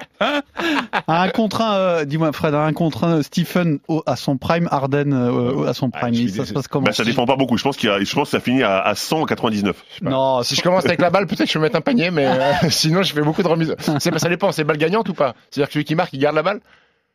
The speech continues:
Speaker 1: Ah oui, on peut
Speaker 2: Ah,
Speaker 1: faire ça, ouais.
Speaker 3: Ah,
Speaker 2: bon,
Speaker 3: tu
Speaker 2: bah.
Speaker 3: peux, ça peut, ça peut jouer.
Speaker 2: Ah oui, bah, enfin, oui.
Speaker 1: Alors, après, donc on le disait, on va voir en play-off et on va voir aussi, euh, face à, alors, moi là, je suis pas, je, je parle pas en spécialiste, mais face à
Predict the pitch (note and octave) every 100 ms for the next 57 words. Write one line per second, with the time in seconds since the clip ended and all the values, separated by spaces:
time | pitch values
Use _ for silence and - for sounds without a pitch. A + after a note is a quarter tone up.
0 | _ - D#3 F3+ C#3 B2+ A#2 B2 - F3
1 | D3 C3 A#2+ A3+ - D#3 G3 G3+ F#3 F3
2 | E3+ B3+ F#3 A#2+ A#3+ C3+ A2 G#2 G#2+ G2
3 | F#2+ A2+ A#2 E3 C#3 - A#3+ F3+ E3+ E3+
4 | A3+ G3+ F#3 F#3 F#3+ F#3 F#3 F#3 E3 F3+
5 | F3+ D#3+ D3 E3 F3+ G3 - - - D#3
6 | D3+ D#3+ E3 D#3+ G3 D#3+ - G#3+ A#3+ -
7 | - - D#3 D3 C#3+ C#3 C#3 C3+ D3 -
8 | F#3 - - E3+ E3+ D3+ B2+ A#2+ A#2 A#2+
9 | D3+ C#3+ C3+ - - C3 B2+ A#2+ A#2 A2
10 | - - - B2 A#2 C#3+ - C#3 F#3 G3
11 | D3 B2+ - D3+ - D3+